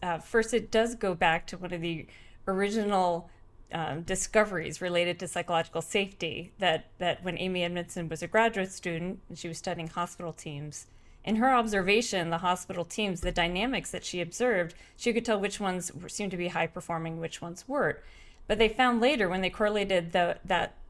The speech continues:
data with the reports of errors by the hospital teams,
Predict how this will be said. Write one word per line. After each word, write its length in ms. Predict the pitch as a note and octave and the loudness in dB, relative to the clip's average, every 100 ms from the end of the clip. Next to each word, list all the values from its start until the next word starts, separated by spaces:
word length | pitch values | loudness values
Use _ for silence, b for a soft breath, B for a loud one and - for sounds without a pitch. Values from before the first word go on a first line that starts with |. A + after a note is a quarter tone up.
| - F#3 | -14 0
data 540 | A3 B3 G3+ E3 E3 | 4 6 6 4 4
with 440 | - F#3+ F#3 F3+ - | 0 0 2 2 0
the 100 | F#3 | -4
reports 580 | F3 E3+ - C#4+ B3 - | 0 -2 0 0 0 -2
of 140 | E3 - | -6 -4
errors 440 | C#3 D4+ E3+ E3+ | -2 2 2 0
by 240 | - F3 E3 | 0 2 2
the 100 | E3+ | 0
hospital 380 | F3 - F3 | -4 -4 -6
teams, 460 | E3 - E3+ E3 E3 | -6 -6 -6 -6 -8